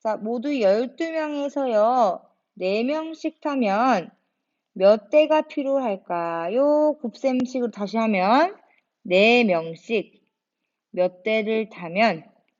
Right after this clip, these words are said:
총 열두 명이 탈 수 있어요. 자, 여기 안에 들어갈 말은 사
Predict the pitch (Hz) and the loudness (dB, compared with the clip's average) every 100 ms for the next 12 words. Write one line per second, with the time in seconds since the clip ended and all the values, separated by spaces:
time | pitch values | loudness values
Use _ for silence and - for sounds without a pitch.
0 | _ _ _ _ _ _ - - 302 202 | _ _ _ _ _ _ -10 -4 2 4
1 | 175 175 208 214 226 226 226 233 233 208 | 4 2 -4 -2 0 2 2 4 2 2
2 | 170 180 208 214 247 240 - 180 165 160 | 2 2 -2 -4 -4 -4 -4 -6 -4 -4
3 | 160 170 _ - - _ - 180 175 196 | -4 -6 _ -20 -20 _ -12 -6 0 2
4 | 190 185 190 180 185 180 160 160 190 254 | 2 2 2 2 2 0 -2 -2 0 0
5 | 269 - 180 175 170 165 160 165 | 0 -4 -4 -2 -2 -2 -6 -10